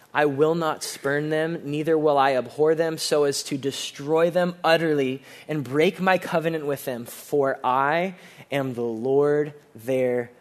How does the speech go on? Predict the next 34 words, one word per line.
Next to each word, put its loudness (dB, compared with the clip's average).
God. -4
But 4
I 8
will, 6
for 0
their 2
sake, -2
remember 0
the 0
covenant -4
with -6
their -2
forefathers, -4
whom 0
I 0
brought 2
out 2
of 0
the 4
land 2
of -4
Egypt -4
in -6
the -8
sight 0
of -2
the -4
nations, -8
that -4
I 2
might 0
be -4
their 2
God. -2